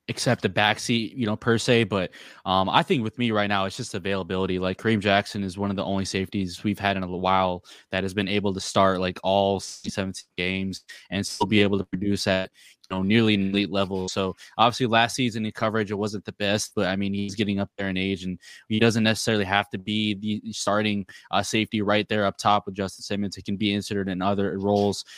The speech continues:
Um, I don't know how, you know, uh, um, opposed or willing, you know, Vance Joseph is to that. I'm, I'm assuming he'd be flexible with it, considering he's, he's done stuff like that in the past. But, um,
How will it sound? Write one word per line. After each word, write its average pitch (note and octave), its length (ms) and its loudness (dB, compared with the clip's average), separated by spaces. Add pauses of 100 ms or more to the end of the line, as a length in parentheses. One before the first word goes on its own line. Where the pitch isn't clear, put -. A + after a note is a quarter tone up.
(180)
Um, F#2+ 140 2
I G2 80 4
don't A#2+ 120 4
know A2+ 120 2
how, A2 460 2 (300)
you A2+ 80 -10
know, G2+ 200 -2 (180)
uh, A2+ 40 2
um, G2 240 2
opposed A#2 640 2
or G2+ 240 0
willing, A2+ 420 2
you G#2 80 0
know, G2 140 0
Vance G#2 240 2
Joseph A2 340 -2
is A2 220 -2
to C3+ 100 0
that. A#2+ 260 6
I'm, A2 140 -2
I'm G#2+ 180 -2
assuming A2 300 -2
he'd A2 120 -2
be G#2 100 0
flexible A2 440 0
with G#2 160 -2
it, G#2 160 0 (220)
considering G#2+ 460 -2
he's, G2 260 -6 (100)
he's G2+ 160 -4
done A2 220 2
stuff G2+ 220 -6
like G2 160 -6
that F#2+ 120 0
in F2+ 60 -8
the F2+ 60 -14
past. G2 320 -4
But, F#2+ 180 -4 (380)
um, F2+ 340 0